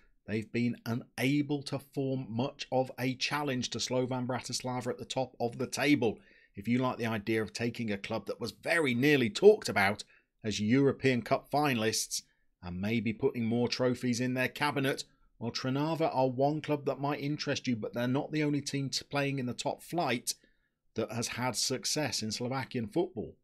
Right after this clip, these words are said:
Another club itching for a return to the top of Slovakian football is Trenčín, a well-supported club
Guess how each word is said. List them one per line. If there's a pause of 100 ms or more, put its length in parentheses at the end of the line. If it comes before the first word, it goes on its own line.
(800)
Another
club (100)
itching
for
a
return
to
the
top
of
Slovakian
football
is
Trenčín,
a
well-supported
club